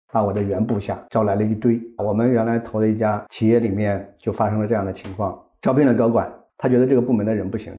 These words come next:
比如说他是一个V P，他下面可能有七个部门总监，他从他原来的公司招了六个，把这边全部干掉了。”那这里面就会存在一个什么问题呢？就是你组织升级这个方向是没问题的，但是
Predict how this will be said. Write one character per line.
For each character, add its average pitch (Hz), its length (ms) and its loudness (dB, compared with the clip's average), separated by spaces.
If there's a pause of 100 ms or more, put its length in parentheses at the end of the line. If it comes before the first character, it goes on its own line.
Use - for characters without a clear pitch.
(100)
比 - 40 -4
如 110 40 0
说 117 100 2
他 127 160 0
是 131 80 4
一 123 40 4
个 120 60 4
V 120 140 4
P， 117 240 -4
他 - 100 -8
下 113 200 0
面 104 200 0
可 92 140 -10
能 95 160 -6
有 95 280 -4 (260)
七 - 180 2
个 131 100 4
部 110 160 -2
门 90 240 -2
总 87 180 -10
监， 92 300 -4 (140)
他 131 120 -2
从 123 140 0
他 123 60 4
原 110 160 2
来 117 80 4
的 120 80 4
公 113 140 0
司 120 120 -4
招 113 180 0
了 110 100 2
六 117 180 2
个， - 120 -8 (280)
把 - 100 -6
这 98 80 -2
边 101 320 -4 (160)
全 104 160 -4
部 107 80 -2
干 101 160 -2
掉 92 220 -4
了。” - 120 -16 (400)
那 165 120 4
这 254 120 0
里 214 80 4
面 117 160 6
就 135 100 2
会 127 120 2
存 120 180 0
在 120 80 6
一 123 80 2
个 120 80 2
什 117 100 -8
么 107 100 -2
问 117 120 4
题 107 140 -6
呢？ 98 200 -6
就 117 140 -4
是 113 260 -6 (280)
你 135 120 4
组 135 220 0
织 120 100 4
升 131 220 2
级 110 180 0
这 165 120 -2
个 104 180 2
方 226 240 2
向 220 140 2
是 107 100 -8
没 95 100 -6
问 98 160 -4
题 - 160 -10
的， 90 220 -12
但 120 160 0
是 104 340 -4